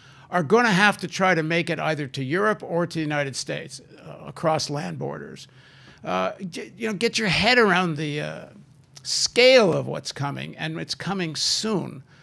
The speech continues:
Um, on the geopolitical level, uh,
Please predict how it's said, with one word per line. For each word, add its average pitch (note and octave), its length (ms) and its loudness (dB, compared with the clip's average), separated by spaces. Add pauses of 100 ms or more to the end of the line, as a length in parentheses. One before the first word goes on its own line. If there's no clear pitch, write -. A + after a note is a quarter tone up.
(400)
Um, E3+ 360 -2
on F#3 180 -4
the F#3 100 -2
geopolitical G#3+ 840 4
level, - 480 -4 (140)
uh, E2 360 -6